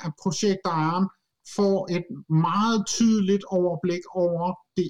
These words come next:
indkøb, han for eksempel sidder med i forhold til forbruget af persondata. Og det hele, det ender med efter punkt femogtyve, at man har lavet en lille bitte stregtegning af, hvilke data er i brug hvorhenne. Øh, et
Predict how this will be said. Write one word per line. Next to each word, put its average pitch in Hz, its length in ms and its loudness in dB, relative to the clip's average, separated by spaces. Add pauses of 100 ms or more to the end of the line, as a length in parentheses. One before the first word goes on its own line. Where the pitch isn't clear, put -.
(100)
indkøb, 202 500 4
han 175 200 -4
for 175 80 -6
eksempel 170 400 -4
sidder 170 280 -2 (100)
med 175 100 -4 (340)
i 180 160 0
forhold 170 360 0 (100)
til 170 180 0 (300)
forbruget 170 720 0
af 151 160 -2
persondata. 139 680 -2 (240)
Og 160 60 -2
det 185 80 4
hele, 226 280 2
det 185 260 -2
ender 202 180 4
med 190 240 2 (100)
efter 175 260 -4 (100)
punkt 160 280 -2
femogtyve, 208 580 2 (280)
at 170 80 0
man 165 220 2
har 165 120 2 (100)
lavet 180 200 2
en 185 80 4
lille 190 300 4
bitte 185 220 0
stregtegning 160 1000 -4 (160)
af, 160 300 -2 (440)
hvilke 180 420 2
data 165 320 0
er 160 200 0
i 151 100 0
brug 170 180 0 (100)
hvorhenne. 143 600 0 (560)
Øh, 147 240 2 (140)
et 147 100 -4